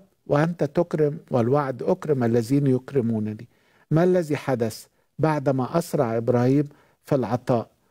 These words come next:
فقال له: "أين سارة امرأتك؟". الرب بيسأل النهاردة، ونحن نكرم الرب من عطايانا ونكرم الرب من تقديماتنا. بيسأل على الزوجة،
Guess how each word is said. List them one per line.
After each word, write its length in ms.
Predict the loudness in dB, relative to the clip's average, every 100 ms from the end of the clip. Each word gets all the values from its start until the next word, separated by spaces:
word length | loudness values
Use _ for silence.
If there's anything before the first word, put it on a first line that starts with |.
| _ _
فقال 480 | -4 -2 0 2 2
له: 300 | 2 2 -2 -6 _ _ _ _ _ _ _ _ _ _ _ _ -2
"أين 280 | 0 2 -2
سارة 460 | -2 0 2 0 0
امرأتك؟". 560 | 0 2 2 0 -4 -6 _ _ _ _
الرب 260 | 0 2 2 0
بيسأل 480 | 0 0 0 -2 -2
النهاردة، 640 | 0 2 2 0 -2 -4 _ _ _ _
ونحن 380 | 2 2 -2 -2
نكرم 520 | 0 0 0 -2 0
الرب 360 | 0 0 -2 -2
من 200 | -2 -2
عطايانا 640 | -2 0 2 2 -2 -6 -12 _ _ 0
ونكرم 600 | 2 2 0 -4 -4 -2
الرب 460 | 0 0 -2 -4
من 180 | -4 -2
تقديماتنا. 760 | -2 0 0 2 0 0 -4 -4 _ _ _ 0
بيسأل 400 | 0 2 0 0
على 380 | 0 0 0 -4 -8
الزوجة، 600 | -6 0 2 2 0 -4